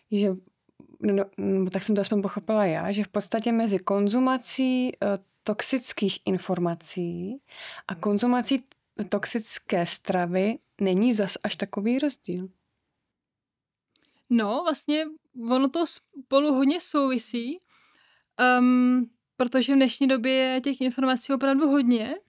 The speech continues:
Speaker 2: a člověk nemá úplně kolikrát třeba jako kapacitu se bránit tomu, co, co se na něj valí všechno. A kolo třeba ještě, když má nějaký svoje starosti, třeba je ve stresu, tak vlastně i to,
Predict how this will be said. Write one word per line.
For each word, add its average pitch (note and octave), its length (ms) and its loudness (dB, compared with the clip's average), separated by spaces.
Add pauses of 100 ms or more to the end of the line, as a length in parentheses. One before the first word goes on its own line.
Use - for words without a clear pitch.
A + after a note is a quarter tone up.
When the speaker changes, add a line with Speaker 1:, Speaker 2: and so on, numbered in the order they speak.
(680)
Speaker 2:
a B3+ 300 6 (160)
člověk C4 380 0
nemá B3+ 420 4
úplně B3+ 720 0
kolikrát B3+ 720 0
třeba B3+ 680 -2 (760)
jako C4+ 280 2
kapacitu C#4 720 0
se C#4 300 -2
bránit B3+ 920 2
tomu, B3 320 2
co, B3 340 -4 (100)
co - 200 -8
se C4 180 -4
na B3 120 0
něj C#4 240 4
valí A#3 340 0
všechno. A#3+ 600 -6 (720)
A A#3+ 60 -10
kolo B3+ 220 -2
třeba B3 480 -4
ještě, A#3+ 280 -10
když A#3 320 -6
má A#3+ 520 0
nějaký A#3 400 -6
svoje A3+ 560 -8
starosti, A#3+ 800 -2
třeba A#3 300 -4
je A#3+ 120 0
ve A#3+ 140 -2
stresu, B3+ 720 -2
tak A#3+ 160 -4
vlastně A#3+ 340 -4
i A#3 120 -6
to, B3+ 260 0